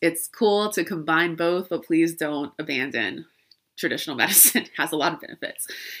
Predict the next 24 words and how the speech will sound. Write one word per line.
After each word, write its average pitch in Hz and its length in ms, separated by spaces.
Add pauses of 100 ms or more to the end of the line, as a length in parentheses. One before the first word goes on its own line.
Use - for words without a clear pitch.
Energy 269 360
healing 208 360
should 196 440 (140)
be 202 140
used 202 320
as 190 140
a 190 60
way 180 140
to 185 120
improve 180 280
your 190 120
overall 160 320
wellness, 156 420
not 151 220
as 156 160
a 165 60
magic 156 440
disease 151 440
cure. - 480
Yes, - 360
yes, - 300
yes, - 300
yes, - 260
yes. - 260